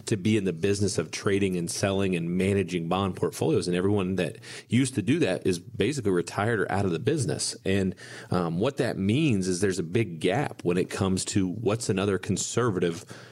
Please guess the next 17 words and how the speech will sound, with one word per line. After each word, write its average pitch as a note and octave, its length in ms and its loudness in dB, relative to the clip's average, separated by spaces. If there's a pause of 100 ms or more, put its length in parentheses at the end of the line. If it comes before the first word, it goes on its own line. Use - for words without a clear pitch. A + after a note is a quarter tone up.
(100)
route G2 680 -2 (260)
when F#2+ 160 2
it - 160 0
comes A2 520 0
to - 240 0
wealth F2+ 300 2
accumulation F#2+ 580 0
for E2+ 200 0
retirees. F#2+ 560 0
And E2 180 -4 (320)
unfortunately, A#2+ 640 0
even C3 120 4
if - 120 -2
bonds A2 260 0
were G#2+ 280 0
here, G2 200 4
Randy, E2 460 0